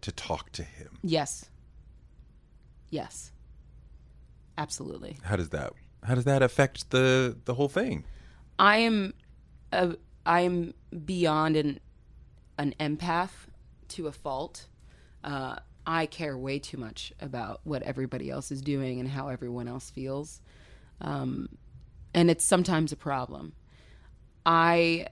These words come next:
Speaker 2: care so much about Spike that I see the stress that lands in the, the ways that jobs don't get done properly
Speaker 1: Mm.
Speaker 2: because everybody's so terrified of him. And then I see the stress on him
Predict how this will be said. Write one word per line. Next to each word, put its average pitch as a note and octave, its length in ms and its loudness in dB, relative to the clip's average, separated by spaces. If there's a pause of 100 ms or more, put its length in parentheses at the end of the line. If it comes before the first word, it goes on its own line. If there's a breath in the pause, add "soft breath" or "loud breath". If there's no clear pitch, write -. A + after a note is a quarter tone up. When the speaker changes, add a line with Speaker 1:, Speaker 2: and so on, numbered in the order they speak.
(880)
Speaker 2:
care E3+ 300 2
so E3 400 4
much E3 280 2
about C#3 380 -2
Spike B2+ 600 -6 (180)
that D3 240 0
I D3+ 80 0
see - 440 -4
the C#3+ 120 -6
stress - 800 -4 (180)
that D3+ 180 -4
lands C3+ 720 -4 (460)
in D3 160 0
the, C#3 100 -2 (140)
the D3 220 -2
ways C#3+ 340 4
that C#3 160 0
jobs C3 500 0
don't B2+ 260 0
get B2+ 220 -6
done C3 460 -2
properly D3 800 0
Speaker 1:
Mm. D#2+ 680 -2
Speaker 2:
because D#3+ 560 4
everybody's C#3+ 460 0
so C#3+ 180 -2
terrified D3+ 680 -4
of E3 120 -6
him. F#3 280 -2
And C#3+ 160 -2
then C#3+ 120 0
I D3 60 -2
see D3+ 200 -4
the C#3 100 -6
stress - 360 -6
on C3 140 -2
him C3 500 0